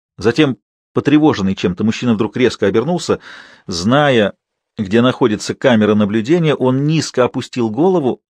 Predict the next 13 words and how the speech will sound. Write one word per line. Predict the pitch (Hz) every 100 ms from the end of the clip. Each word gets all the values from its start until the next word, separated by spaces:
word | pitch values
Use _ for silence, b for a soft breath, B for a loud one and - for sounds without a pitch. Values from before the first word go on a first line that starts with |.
| _ -
но | 107 113
Лив | 127 190 196
его | 117 107 95 131
узнала. | 139 160 151 95 80 - _ _ _ _ _ _ -
«Габриэль!» — | 104 127 120 151 143 131 131 _ _ _ _ _ _ _ -
выдохнула | 95 131 113 127 117
девушка. | 110 107 101 -
«Это | 117 131 147
он | - 185 214 135
встречал | - 139 143 160 139
меня | 135 123
в | 110
аэропорту!» | 123 117 120 117 - 87